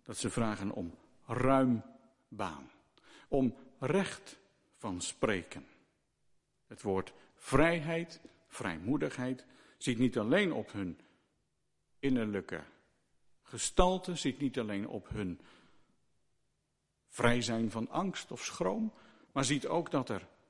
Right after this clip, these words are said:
ruimte is voor dat woord. Dat er aandacht is voor het woord. Dat er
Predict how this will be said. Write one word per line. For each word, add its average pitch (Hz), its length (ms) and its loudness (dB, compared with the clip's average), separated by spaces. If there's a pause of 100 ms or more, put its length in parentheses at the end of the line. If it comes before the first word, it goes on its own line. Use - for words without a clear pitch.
ruimte 120 720 6
is - 180 -8
voor 107 200 -2
dat 95 180 -6
woord. 87 300 -12 (320)
Dat 143 200 4
er 147 160 6 (1200)
aandacht 143 580 2
is 110 160 -6
voor 101 180 -4
het 95 140 -6
woord. 95 280 -6 (320)
Dat 143 200 0
er 143 240 2